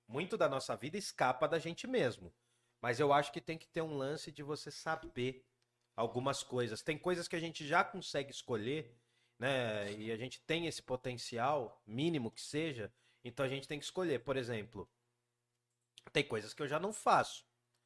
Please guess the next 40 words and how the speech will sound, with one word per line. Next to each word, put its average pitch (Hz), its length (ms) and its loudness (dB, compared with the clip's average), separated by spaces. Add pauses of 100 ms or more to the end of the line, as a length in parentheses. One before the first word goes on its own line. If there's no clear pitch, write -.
(240)
Por 127 160 4
exemplo, 123 960 0
nada 131 320 4
contra 151 480 2
quem 214 220 2
vai, 135 320 6
mas 95 320 -4 (300)
eu 123 200 2
não 233 120 4
sou 302 200 2
louco, 165 600 8
nem 175 380 4
na 214 120 4
pandemia, 139 600 2
nem 277 160 0
muito 220 360 0
menos 269 320 2
sem 196 180 2
a 190 60 0
pandemia, 139 640 0 (320)
eu 117 80 0
não 185 80 4
sou 254 180 6
louco 190 240 6
de 185 120 0
ir - 20 -12
pra 208 160 2
vinte 202 220 -2
e - 20 -6
cinco 208 220 -4
de 190 120 -4
março, 156 580 4 (300)
no 156 160 4
dia 170 240 4
vinte 160 260 -2
e 233 40 0
três 160 360 2
de, 190 260 -6
de 196 160 -8
dezembro. 190 600 2